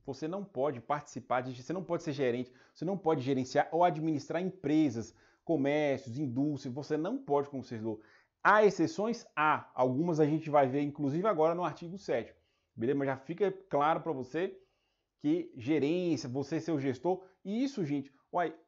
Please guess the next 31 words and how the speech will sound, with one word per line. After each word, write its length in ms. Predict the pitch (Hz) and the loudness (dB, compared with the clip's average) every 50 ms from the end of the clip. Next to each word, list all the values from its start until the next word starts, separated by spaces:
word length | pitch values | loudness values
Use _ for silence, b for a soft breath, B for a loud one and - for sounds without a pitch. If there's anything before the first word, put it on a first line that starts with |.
| _ _ _ | _ _ _
a 160 | - 151 165 | -2 -2 -2
sua 220 | 147 - 220 247 233 | -2 0 0 2 4
dedicação 640 | 226 196 165 175 - 175 156 151 139 - 170 180 208 | 4 4 2 2 4 4 4 4 4 0 -2 0 2
vai 120 | 202 185 | 2 2
ser 100 | 185 185 | 4 2
muito 340 | 175 175 185 220 269 285 285 | 2 2 2 0 0 0 0
maior 340 | 262 220 185 165 156 151 151 | 2 2 4 6 6 6 6
pra 220 | 151 156 147 135 | 4 4 4 4
essa 180 | 170 165 147 135 | 4 4 0 0
gerência 440 | 123 131 127 123 139 175 185 - 220 | 0 2 2 2 0 -2 -4 -6 -8
do 80 | 240 | -6
que 140 | 214 240 233 | -2 -2 -2
pra 140 | 233 262 240 | 2 2 0
administração 520 | 240 226 240 226 - 247 208 240 247 247 | 0 0 -2 -2 -2 -2 -2 -2 -4 -6
pública. 300 | 226 220 196 165 - 156 | -4 -4 -4 -4 -4 -4
Por 180 | 135 160 156 151 | -2 0 0 0
isso 120 | 196 196 | 0 0
que 60 | - | -2
a 40 | 226 | -2
administração 360 | 220 233 233 - 214 185 202 | -2 -2 -2 -4 -2 -2 0
fala, 160 | 196 208 185 190 | 2 2 2 2
"Não, 280 | 180 143 123 113 104 | 2 0 -2 -4 -6
você 380 | 101 120 123 127 131 - - 175 | -4 -2 -2 -2 -2 0 0 0
escolhe 420 | 170 175 - - 156 147 143 127 B B B B B B - | 0 0 0 2 2 2 2 0 B B B B B B 0
a 180 | 135 135 135 | 2 2 2
gestão 460 | 131 139 143 127 135 - 156 143 165 | 2 0 -2 -2 -2 -2 -2 0 0
ou 80 | 196 214 | 0 0
você 240 | 226 233 226 233 233 | -2 -2 0 0 0
escolhe 400 | 226 - - - 175 170 175 190 | 0 -2 -2 0 0 2 2 2
a 20 | |
administração." 720 | 202 208 214 226 220 214 240 277 285 269 - 175 131 104 - | 2 0 -2 -4 -6 -4 -4 -4 -4 -2 -2 -2 -2 -4 -6